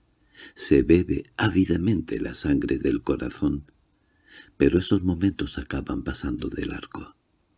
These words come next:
Hasta el sol a menudo mira a los hombres con pesar. Ha hecho tanto por nosotros, pero le hemos fallado. Naturalmente también hay mucha gente buena, pero incluso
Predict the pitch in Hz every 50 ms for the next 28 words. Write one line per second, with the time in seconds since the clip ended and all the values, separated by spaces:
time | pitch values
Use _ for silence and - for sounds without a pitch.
0 | _ _ _ _ _ _ _ _ _ _ _ _ _ _ _ _ _ _ _ _
1 | _ _ _ _ _ _ - 71 71 - - - 71 67 64 - - - 113 110
2 | 110 - _ - - - - - 67 69 80 107 117 104 107 - - - - _
3 | - - 85 90 85 - 76 69 - - - 67 - - - 107 107 107 98 104
4 | 107 101 - - - 135 - - - - - - - - - - - - _ _
5 | _ _ _ _ _ _ _ - - _ - 85 80 73 67 - - - 65 62
6 | - 82 78 71 65 60 - - - - - 101 95 78 - - 62 - - 76
7 | 69 - - - 69 64 - 65 - - _ _ _ _ _ _ _ _ _ _
8 | _ _ _ _ _ _ _ _ _ - 90 78 71 - 65 58 - - 80 78
9 | 76 73 73 - - 82 80 76 95 92 82 - - - - _ _ _ _ _
10 | _ _ _ _ _ _ _ _ _ _ _ _ _ _ _ _ _ _ - -
11 | - - - 151 143 - - - 120 120 113 110 120 113 87 - 120 - - -
12 | - 69 65 62 71 71 69 69 - 65 64 62 60 60 64 64 - - - 76
13 | - - 71 67 62 - 60 - 76 73 71 65 60 60 60 - 73 69 65 64
14 | 64 62 - - 78 71 69 - - 67 62